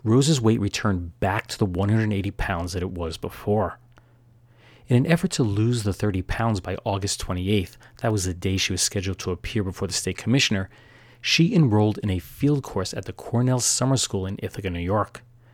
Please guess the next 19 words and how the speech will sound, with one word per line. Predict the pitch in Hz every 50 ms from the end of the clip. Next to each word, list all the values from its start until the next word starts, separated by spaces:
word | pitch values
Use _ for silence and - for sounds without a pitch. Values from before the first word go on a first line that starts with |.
| - - - - - - - - - -
For | - - 123
six | - - - - - 175 170 - - - -
weeks, | 101 127 131 107
she | - - 107
rode | 101 90 95 92 -
horseback, | - - 117 120 - - - 131 131 135 - - - - _ _ _
hiked | - - 117 107 - - -
ten | - - - - 127 139 143 127
miles, | 110 104 98 101 104 117 113 95 85 85 95 - -
or | 82
sixteen | - - - 98 - - - 101
kilometers, | 95 - - 117 117 120 113 92 90 90 87 - - - - _ - -
and | 104 101 98
played | - - - 101 92 85 -
tennis | - - - 131 120 101 90 - - - _ _ _ -
each | 104 104 101 - - -
and | 101 98 -
every | - 90 87 82 90 85
day. | 82 98 92 95 90 82 80 -